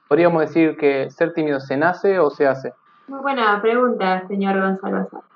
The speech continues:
Speaker 1: Ay.
Speaker 2: Dicen, o sea, hay, eh, estudios que dicen que hay una influencia genética, pero nosotros estuvimos buscando y encontramos que, eh, dos opiniones que, eh, relacionadas. Por ejemplo, eh, voy a buscar, voy a leer el nombre porque no me lo acuerdo.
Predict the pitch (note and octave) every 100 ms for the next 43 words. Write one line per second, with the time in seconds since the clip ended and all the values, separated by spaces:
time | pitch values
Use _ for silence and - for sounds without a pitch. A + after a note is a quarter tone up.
0 | _ _ D#3+ D3 C#3 - - - - D#4+
1 | F4 F#4+ F#4 - G#3+ - C4 E4 D#4 -
2 | - A3 G#3+ G3 B3 C4+ C4 B3+ B3 G#3+
3 | G#3+ - - A#3+ A3+ G#3+ G#3 G3+ G3+ G3+
4 | G3 F#3+ F#3+ F#3+ F3+ F#3 F#3+ A#3+ - -
5 | _ _ _ _ _ - F#4 E4+ D#4 D#4+
6 | - - C#4+ D4 D4 D4 A#3 A3 A#3 B3+
7 | B3+ C4 B3 C4+ D#4+ _ _ _ _ C4
8 | C#4+ C4+ D4 D#4 E4 - - _ C4 C4
9 | - - _ _ - B3 A#3 A3 G#3+ -
10 | D4 C#4+ D#4 G#3 F#3 F3 F#3 _ _ _
11 | _ _ _ A#3 A#3 - A3 G#3 G#3 G3+
12 | G3 G3 F3 F3+ A#3+ A3 F#3+ F3+ F3 -
13 | - _ A3+ A3 C4 C4 - A3+ A3 A#3
14 | A#3+ A3+ A3 G#3 G#3+ G#3 F3+ F3+ F3 F3
15 | F3+ C4 -